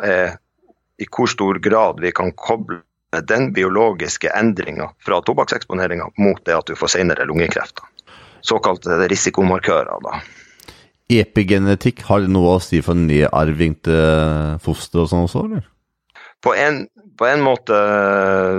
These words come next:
Speaker 1: så har det nok det. Man, man, eh, er ikke helt sikker på akkurat hva som skjer når man får, når et nytt foster dannes da,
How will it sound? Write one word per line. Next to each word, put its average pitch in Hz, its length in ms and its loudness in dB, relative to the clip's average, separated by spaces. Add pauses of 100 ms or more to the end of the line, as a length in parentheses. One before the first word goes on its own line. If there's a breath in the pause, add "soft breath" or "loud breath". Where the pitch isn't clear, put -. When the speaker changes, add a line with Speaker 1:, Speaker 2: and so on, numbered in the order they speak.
(640)
Speaker 1:
så - 240 -2
har 139 220 0
det 69 100 -2
nok 80 220 -8
det. 90 100 2 (240)
Man, 107 320 0
man, 101 400 0
eh, 95 240 0 (160)
er 117 160 2
ikke 117 160 -6 (140)
helt - 340 -2
sikker - 320 -4
på - 80 -2 (160)
akkurat - 480 -4
hva 90 160 -2
som - 160 -2
skjer 82 380 0 (180)
når 82 300 -8
man 78 100 0
får, 82 320 0 (480)
når 90 320 0
et 82 140 0
nytt - 160 -4
foster 104 260 -2
dannes 101 480 0
da, - 140 -2